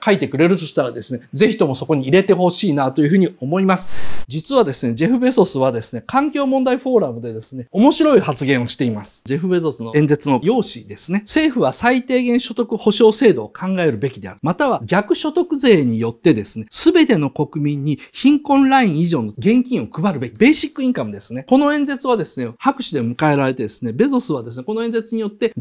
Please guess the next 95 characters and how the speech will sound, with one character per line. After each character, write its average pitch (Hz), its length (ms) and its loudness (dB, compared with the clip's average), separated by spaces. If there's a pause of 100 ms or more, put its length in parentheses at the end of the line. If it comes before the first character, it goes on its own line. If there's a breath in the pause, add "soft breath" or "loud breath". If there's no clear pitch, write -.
弱 302 240 -2
者 226 160 -4
の 135 140 -2
味 120 160 -4
方 180 240 -4
っ 180 60 -12
て 170 100 -6
い - 20 -2
う - 40 -2
ふ - 20 -2
う - 20 -2
に 104 60 -4
言 107 80 -4
わ 123 80 -2
れ 123 80 -6
た 123 120 -8
ん 95 60 -10
で 92 80 -18
す - 160 -14
ね。 135 140 -12
し - 120 -16
か 339 140 -6
し - 80 -12
こ 240 80 -2
の 220 80 0
著 214 180 -6
者 320 140 -6
の 147 140 -6
ス - 80 -18
コ 220 100 -2
ッ 214 60 0
ト・ 190 120 2
ギ 180 120 2
ャ 214 40 4
ロ 190 100 4
ウ - 20 4
ェ 123 80 2
イ - 20 0
は 117 140 -2
で 104 80 -14
す - 120 -12
ね、 110 140 -8
そ - 220 -6
れ 339 100 0
を 339 140 -2
褒 262 240 -2
め 311 140 0
た 294 120 -2
た 294 180 0
え 277 60 -2
る 190 80 -2
よ 120 60 -4
り 107 80 -10
先 - 360 -2
に 180 140 4
で 113 80 0
す 117 160 -10
ね、 117 160 -4
な 233 180 0
ぜ 330 220 -4
Amazon 233 400 0
の 110 160 -2
倉 262 320 2
庫 147 160 -4
の 117 140 -2
映 165 140 2
像 170 200 -4
が 143 100 -10
少 - 280 -8
な 214 100 -2
い 165 60 -4
の 120 100 -6
か - 80 -20
考 226 300 -6
え 185 80 -2
て 127 100 -6
み 127 80 -6
ろ 120 80 -12
と - 120 -10
い - 20 -6
う - 20 -8
ふ 170 40 -8
う - 20 -8
に 117 60 -6
言 110 100 -10
い - 20 -12
ま 104 100 -14
す。 - 200 -20
Amazon 320 320 4
の 139 120 4
ね、 127 140 2
倉 294 240 2
庫 165 140 -4
の 117 100 -4
ね、 120 160 -8